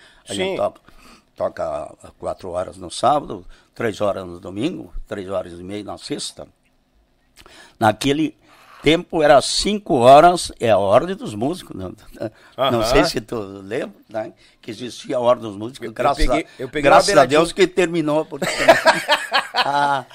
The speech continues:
Speaker 1: aquilo as-, não ajudou não, em nada.
Speaker 2: Não ajudava, né?
Speaker 1: Não,
Speaker 2: Como é que
Speaker 1: não.
Speaker 2: pode, né?
Speaker 1: E aquilo ajudou muito dos grupos, era cinco horas, eu e o Chiquito queria ser muito certinho, às vezes tinha dez casais dançando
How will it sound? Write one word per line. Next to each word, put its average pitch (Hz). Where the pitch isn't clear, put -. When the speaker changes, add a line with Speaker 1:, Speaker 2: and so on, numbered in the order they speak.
Speaker 1:
aquilo 143
as-, -
não 120
ajudou 113
não, 101
em 143
nada. 107
Speaker 2:
Não 160
ajudava, 131
né? 117
Speaker 1:
Não, 117
Speaker 2:
Como 110
é 87
que 85
Speaker 1:
não. 87
Speaker 2:
pode, 135
né? 120
Speaker 1:
E 110
aquilo 104
ajudou 107
muito 110
dos 95
grupos, 98
era 92
cinco -
horas, 101
eu 123
e 165
o 135
Chiquito -
queria 113
ser -
muito 123
certinho, 131
às 123
vezes 147
tinha 143
dez 180
casais 131
dançando 98